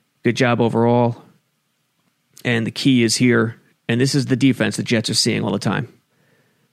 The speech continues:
Press, press, whether it's soft or hard, doesn't matter. Single high. So Darnold, Sorensen comes up, the other safety drops. Who was that, Matthew?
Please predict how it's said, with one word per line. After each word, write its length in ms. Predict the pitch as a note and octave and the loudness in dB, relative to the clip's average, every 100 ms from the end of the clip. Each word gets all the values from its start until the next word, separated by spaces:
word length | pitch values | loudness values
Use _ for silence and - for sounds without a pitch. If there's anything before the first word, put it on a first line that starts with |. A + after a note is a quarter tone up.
| _ | _
Press, 500 | - B2+ A#2+ - - - _ | 0 0 0 -4 -6 -12 _
press, 540 | - A#2+ A#2 - - - _ _ _ | -2 0 0 -2 -4 -14 _ _ _
whether 240 | - A2 G#2 | -4 -2 -2
it's 140 | - | -2
soft 320 | - A2 A#2 | 0 0 0
or 80 | F#2 | -2
hard, 280 | G#2 A#2+ A2+ | 0 0 0
doesn't 240 | - - | -4 -4
matter. 400 | G2 A#2 A#2 A#2 - _ _ _ _ _ _ _ _ _ _ _ _ _ - | -2 0 -2 -4 -8 _ _ _ _ _ _ _ _ _ _ _ _ _ -8
Single 360 | - A#2+ G#2+ | -2 0 0
high. 260 | G#2+ - - _ _ _ _ _ _ _ _ _ _ _ _ _ _ _ | -2 -6 -14 _ _ _ _ _ _ _ _ _ _ _ _ _ _ _
So 240 | - A2+ F2+ | -2 0 0
Darnold, 600 | - C3 C#3 B2+ B2+ - - _ _ _ _ _ _ _ | 0 2 2 2 -2 -10 -18 _ _ _ _ _ _ _
Sorensen 560 | - - C3 B2+ - A#2+ | -2 0 2 0 0 0
comes 240 | A#2+ A2+ | 0 0
up, 300 | B2 B2+ - - | 2 0 -4 -4
the 100 | A2 | 0
other 120 | - | 0
safety 380 | - A#2+ A2+ A#2 | 0 0 -2 -4
drops. 680 | A#2+ B2 A#2+ - - - - _ _ | -2 -2 -2 -2 -4 -4 -10 _ _
Who 100 | - | -6
was 80 | G#2+ | -4
that, 160 | - D#3+ | -4 -2
Matthew? 480 | B2 A#2+ B2+ A#2 | -2 0 0 0